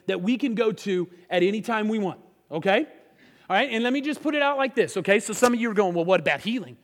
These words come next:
He still heals," okay? I believe God heals, absolutely, yes and amen.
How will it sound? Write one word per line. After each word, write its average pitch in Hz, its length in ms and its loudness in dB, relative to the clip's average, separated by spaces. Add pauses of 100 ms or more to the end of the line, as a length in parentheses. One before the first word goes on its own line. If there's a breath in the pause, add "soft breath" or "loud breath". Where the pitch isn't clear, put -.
He 247 140 -6
still 214 240 -4
heals," 156 360 -6 (320 soft breath)
okay? 185 340 -2 (280 loud breath)
I 233 100 4
believe 277 420 2
God 254 280 2
heals, 202 360 -2 (120)
absolutely, 226 640 -2
yes 247 360 -2
and 202 140 -6
amen. 240 420 -4